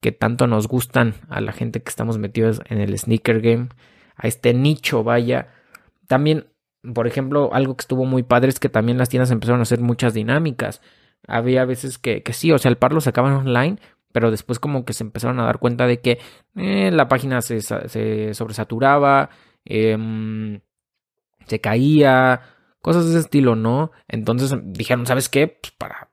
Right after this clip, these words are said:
vamos a empezar a hacer, este, dinámicas", ¿no? Por ejemplo, ahí tenemos a la tienda que es la reina de las dinámicas, que es Ninety-nine Problems. A mi parecer lo hace muy bien.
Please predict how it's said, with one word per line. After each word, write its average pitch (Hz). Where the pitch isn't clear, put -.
vamos 117
a 143
empezar 123
a 127
hacer, 127
este, 117
dinámicas", 117
¿no? 123
Por 107
ejemplo, 120
ahí 117
tenemos 123
a 107
la 107
tienda 131
que 120
es 120
la 113
reina 151
de 120
las 113
dinámicas, 123
que -
es -
Ninety-nine 113
Problems. 123
A 107
mi 101
parecer 107
lo 120
hace 110
muy 113
bien. 113